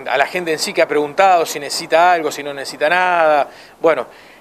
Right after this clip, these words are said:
eh, a todos ellos, gracias, gracias en nombre de la familia. Hablé hace veinte minutos con la mamá, eh, me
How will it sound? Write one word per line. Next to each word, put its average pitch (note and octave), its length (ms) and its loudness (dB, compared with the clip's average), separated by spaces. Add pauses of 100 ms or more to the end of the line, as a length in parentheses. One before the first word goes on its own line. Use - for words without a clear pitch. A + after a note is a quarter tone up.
(120)
eh, B2+ 460 -6
a C3 140 -2
todos E3+ 320 0
ellos, E3+ 280 -2
gracias, G#3 800 2
gracias E3 320 0
en D#3+ 80 -6
nombre F3 260 0
de C#3+ 80 2
la C#3 100 0
familia. G#3+ 440 0
Hablé D3+ 220 0
hace D3+ 180 -2
veinte D3+ 300 -2
minutos D#3 280 -6
con C#3 80 -4
la C3 120 -2
mamá, F#3 480 0 (500)
eh, B2 320 -4
me B2+ 220 -6